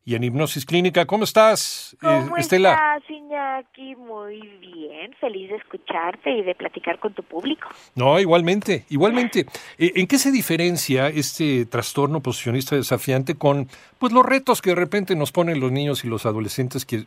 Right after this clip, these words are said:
Speaker 1: que, que son normales y todos lo hicimos alguna vez, Estela?
Speaker 2: Claro, sí, pues,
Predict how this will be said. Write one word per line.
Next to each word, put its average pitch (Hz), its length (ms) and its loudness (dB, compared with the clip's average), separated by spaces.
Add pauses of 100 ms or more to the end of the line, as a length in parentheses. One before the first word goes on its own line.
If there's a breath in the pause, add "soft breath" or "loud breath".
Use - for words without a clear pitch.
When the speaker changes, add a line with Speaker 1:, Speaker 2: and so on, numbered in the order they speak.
(120)
Speaker 1:
que, 113 160 -4
que - 140 -10
son 269 220 2
normales 160 360 2
y 156 60 -6
todos 254 200 2
lo 131 80 0
hicimos 135 340 0
alguna 139 280 2
vez, 254 220 -6
Estela? - 420 -16
Speaker 2:
Claro, 214 640 4 (220)
sí, 185 240 -14
pues, 160 140 -6